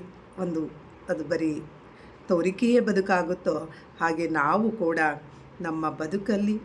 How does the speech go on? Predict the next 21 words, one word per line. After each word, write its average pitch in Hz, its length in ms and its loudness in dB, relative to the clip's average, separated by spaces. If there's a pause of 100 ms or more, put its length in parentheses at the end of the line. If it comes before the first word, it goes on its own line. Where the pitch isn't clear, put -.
ಅವಶ್ಯಕವಿದ್ದಷ್ಟೇ 196 1000 0
ಬದುಕಬೇಕು. 190 640 -2 (260)
ಆದಷ್ಟು 214 500 -2 (120)
ಅಂತರಂಗ 202 600 2 (160)
ಬಹಿರಂಗದಲ್ಲಿ 254 840 4
ಈ 202 300 -2
ಮೌನವನ್ನ 165 600 -2
ನಾವು 147 220 -2
ಕಾಣ್ಬೇಕಾಗ್ತಾ 147 840 -2
ಹೋಗುತ್ತೆ. 147 840 -2 (760)
ಈ 277 100 2
ಕಷ್ಟ, 285 520 0
ಸುಖ, 302 380 0
ನೋವು, 262 320 4
ನಲಿವೆಲ್ಲ 220 480 4
ನಮಗೆ 190 400 0
ಬರ್ತಾ 156 320 -4
ಇರುತ್ತೆ. 311 420 2 (380)
ಏಕೆಂದ್ರೆ 233 420 2
ನಾವೇನು 208 520 2
ಮರಗಳಲ್ಲ. 190 720 2